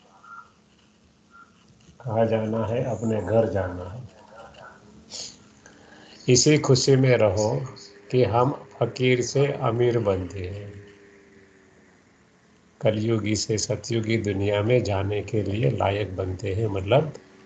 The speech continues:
फकीर से अमीर, कुछ भी नहीं है। <clears throat> उसमें से अमीर थे अमीर।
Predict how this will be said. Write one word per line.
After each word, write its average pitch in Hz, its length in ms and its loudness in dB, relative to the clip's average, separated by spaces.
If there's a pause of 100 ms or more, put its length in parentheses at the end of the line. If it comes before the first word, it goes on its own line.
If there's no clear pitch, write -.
(140)
फकीर 127 500 2
से 107 220 -4
अमीर, 98 600 -6
कुछ 131 300 0
भी 117 260 -2
नहीं 98 320 -8
है। 104 220 -6 (220)
<clears throat> 151 320 4 (1300)
उसमें 117 340 2
से 156 460 0
अमीर 110 480 0
थे 107 80 -4
अमीर। 101 460 -6